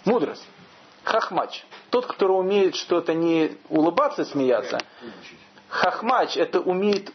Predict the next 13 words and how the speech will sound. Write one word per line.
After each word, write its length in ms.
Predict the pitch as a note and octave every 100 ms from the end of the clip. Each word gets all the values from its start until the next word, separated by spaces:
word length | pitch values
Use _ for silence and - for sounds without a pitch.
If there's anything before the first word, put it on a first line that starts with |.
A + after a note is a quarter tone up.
| -
мудро, 680 | E3 D#3 G3+ A#3+ F#3+ F3+ D#3
умно 400 | F#3+ G#3 G3 F3+
шутить. 560 | - G3+ - C4 - - - - - - - - C3+
Хахмить — 720 | - F3 E3+ - B3 G#3+ C#3 - -
это, 580 | D3 C#3+ F3 E3+ E3+ E3
да, 160 | F3 C3
это 180 | D3+
такая 240 | C#3 F3 D#3+
острота. 440 | D#3+ F#3+ D3 -
По-умному, 580 | - F3 B3 B3 D#3+ A#2
не 120 | B2+
по-глупому, 560 | C#3 E3+ A#3+ D#4 G3 C3+
по-деревянному. 760 | C#3 C3+ E3+ F3+ B2+ A2+ A#2